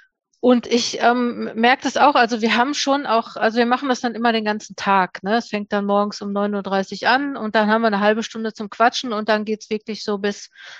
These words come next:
äh, mit, mit verschiedenen Unterbrechungen. Es gibt auch nochmal einen Input, ähm, ne? So, ähm, solche Sachen. Aber ich merke schon, dass irgendwann auch das Bedürfnis da ist, ähm, auch zu sprechen, ne? Also jenseits dieser kurzen Pausen, die wir haben.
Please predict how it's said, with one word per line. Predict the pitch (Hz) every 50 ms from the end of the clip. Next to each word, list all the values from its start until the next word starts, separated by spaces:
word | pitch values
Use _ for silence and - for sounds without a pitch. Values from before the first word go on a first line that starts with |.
| _ -
äh, | - 214 208
mit, | 214 214 - - - - -
mit | 202 208 214 214
verschiedenen | - - 214 - - 226 220 226 220 220 208
Unterbrechungen. | 196 202 - 226 202 202 202 202 214 - - 226 220 220 214 208
Es | 196 -
gibt | - 220 - -
auch | 202 202
nochmal | 202 202 202 196
einen | 190 185
Input, | - 240 254 269 247 - 240 220 220 214 214 - 175
ähm, | 180 190 190 190 190
ne? | 202 233 262 262
So, | 226 226 214 214 214 214 208 - -
ähm, | 202 202 202 202 202 202 202 202 - _ _ - - - - - _
solche | - 214 214 214 - 220
Sachen. | 202 208 202 208 220 214 208 202 202 208 _ - - - -
Aber | - 208 214
ich | 214 214 -
merke | 233 220 220 233 226
schon, | - - 247 226
dass | 226 220 -
irgendwann | - 214 220 240 220 233 226 226
auch | 226 214 -
das | 233 208 -
Bedürfnis | 240 220 190 233 240 - - 220 202 -
da | 214 202 208 226 233
ist, | 220 - 214 - - - - -
ähm, | 208 202 202 202 202 208
auch | - 202 214 208
zu | - - 240 202
sprechen, | - _ - 226 233 247 - - 208 202 190
ne? | 190 202 214
Also | 208 202 202 202 208
jenseits | 190 202 208 208 214 208 208 202 202 202 - -
dieser | 214 208 202 208 202 202 196
kurzen | _ - 226 220 220 - - 202
Pausen, | - - 202 202 214 214 220 214
die | 196 190 185
wir | 196 190 180
haben. | 180 185 190 190 196 208 220 226